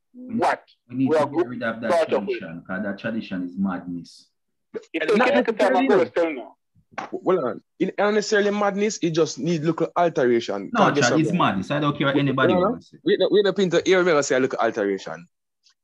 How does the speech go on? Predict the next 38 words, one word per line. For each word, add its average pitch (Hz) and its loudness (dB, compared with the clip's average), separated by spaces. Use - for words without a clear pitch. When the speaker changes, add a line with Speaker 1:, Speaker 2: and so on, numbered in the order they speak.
Speaker 3:
How 202 4
is 196 0
it - -6
that 110 -2
you 135 0
want 107 -2
to 151 -6
take - -8
up 143 -8
the 156 -10
people, 143 -2
them 107 0
girl 117 2
child, 98 -8
in 190 2
and 165 0
out, 131 0
in 160 2
and 143 0
out, 110 0
her, 101 -4
and 131 -2
then 113 0
that 123 0
is 139 -2
it? 196 -2
Nothing? 143 -2
You 117 -2
can't 117 -2
assist 151 -4
her, 131 0
no 123 2
way, 131 2
no 131 0
farm, 135 -4
in 107 -6
her 120 -4
work. 123 -2